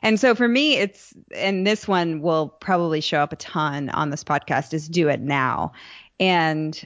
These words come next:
I just thought, "Man, if I had just fixed the mirror when it happened, I could have planned it out a time when I had, a, you know, it wouldn't have been, like, the weekend my friends were coming in and I had this training and this and that.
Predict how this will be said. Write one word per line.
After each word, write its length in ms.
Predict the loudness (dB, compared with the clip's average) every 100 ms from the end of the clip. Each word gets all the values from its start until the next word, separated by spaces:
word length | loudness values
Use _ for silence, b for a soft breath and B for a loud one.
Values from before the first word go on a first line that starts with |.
| -6
I 140 | -4
just 220 | -4 -4
thought, 260 | 0 0 2
"Man, 260 | 0 0 0
if 160 | -2
I 60 | -2
had 220 | -2 -4 -8 _ _
just 320 | -6 -6 -4
fixed 340 | -2 -2 -2 -2
the 80 |
mirror 280 | 0 0 0
when 160 | 0 0
it 100 | -4
happened, 520 | -4 -4 -2 -2 -2
I 60 | -4
could 160 | -4
have 180 | -6 -6
planned 420 | -14 -6 -2 0
it 120 | 0 0
out 460 | 0 0 0 -2 -6 _ _ _ _ _ _
a 160 | -2 -2
time 600 | -4 -2 0 2 -2 -2
when 180 | -2 -4
I 80 |
had, 400 | -4 -2 0 0
a, 80 | -2 -8
you 140 | -4
know, 120 | -2
it 100 | 0
wouldn't 180 | 0 0
have 80 | 0
been, 120 | 0
like, 160 | -2 -4
the 80 | -4
weekend 360 | -2 -2 0 0
my 120 | -2
friends 320 | 0 -2 -2
were 60 | -4
coming 320 | -4 -4 -4
in 340 | -6 -4 -6 -4
and 200 | -4 -2
I 60 | 0
had 140 | -2
this 140 | -4
training 460 | -4 -2 -2 -2 -4
and 120 | -4
this 160 | -4 0
and 100 | 0
that. 140 | 0